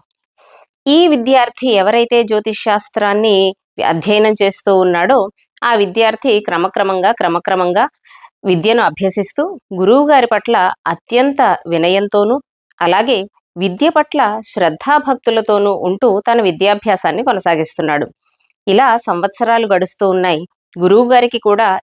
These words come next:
ఈ విద్యార్థి పైన ప్రత్యేకమైన అభిమానం ఏర్పడింది. ఎందుకని అంటే అతను అంత నిబద్ధతగా చదవడం, అంతే వినయంగా ఉండడం, ఈ లక్షణాల వల్ల గురువుగారికి కూడా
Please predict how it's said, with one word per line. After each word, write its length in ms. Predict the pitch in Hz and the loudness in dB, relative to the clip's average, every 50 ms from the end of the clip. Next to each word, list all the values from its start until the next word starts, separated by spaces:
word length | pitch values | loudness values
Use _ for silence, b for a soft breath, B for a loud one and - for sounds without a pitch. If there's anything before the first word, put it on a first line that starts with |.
| - | -8
ఈ 140 | - 214 220 | -6 -4 -4
విద్యార్థి 540 | 196 185 160 156 202 214 208 214 - - 214 | -4 -4 -4 -2 0 0 0 0 -4 -6 -4
పైన 380 | - 208 202 208 233 208 180 | -2 0 0 0 0 0 -2
ప్రత్యేకమైన 720 | 180 - - 165 156 - - 214 214 208 233 202 180 170 185 | -2 -2 -2 -2 -2 0 0 0 0 0 0 0 0 0 0
అభిమానం 480 | 214 190 165 165 185 202 196 170 170 196 | 0 -2 -2 -4 -4 -4 -4 -4 -2 -4
ఏర్పడింది. 560 | 196 170 - - 175 160 165 160 143 - - - - _ _ _ _ _ _ _ _ - | -4 -4 -4 -2 -2 -2 -2 -2 -2 -4 -6 -8 -12 _ _ _ _ _ _ _ _ -2
ఎందుకని 480 | 175 175 180 185 196 208 190 190 190 | 0 2 2 2 2 2 2 0 0
అంటే 300 | 175 170 175 - 339 370 - _ b b b b | -2 -2 -2 -2 -2 -2 -4 _ b b b b
అతను 280 | 180 - 233 240 240 | -2 0 0 0 0
అంత 260 | - - 175 165 - | 0 0 -2 -2 -2
నిబద్ధతగా 640 | 175 160 151 147 170 170 170 - 220 - 196 180 190 | -2 -2 -2 -2 -2 -4 -4 -4 -2 -2 0 0 0
చదవడం, 520 | 185 - 180 - 165 160 165 160 156 156 156 - _ _ B B B B B - | 0 0 -2 0 0 0 0 0 -2 -2 -4 -8 _ _ B B B B B -4
అంతే 340 | - 185 185 240 247 285 285 | -2 -2 0 2 2 2 2
వినయంగా 520 | 254 226 208 208 202 196 196 185 180 180 | 2 2 2 0 0 0 0 0 0 0
ఉండడం, 380 | 180 170 165 165 165 156 160 160 _ b b b b - | 0 -2 -2 -2 -2 -2 -4 -6 _ b b b b -4
ఈ 140 | 294 320 339 | 0 2 2
లక్షణాల 560 | 302 254 - - - 226 214 208 208 190 185 | 2 2 0 -2 -4 -2 0 0 0 2 2
వల్ల 500 | 175 170 196 254 277 233 196 202 220 240 - _ - 180 | 2 2 2 0 0 2 0 0 -2 -4 -10 _ -6 -2
గురువుగారికి 560 | 180 190 214 247 247 254 233 220 202 208 190 | 0 2 2 2 2 2 2 0 0 -4 -6
కూడా 440 | - 185 185 196 185 214 185 190 | -4 -2 0 0 2 2 0 0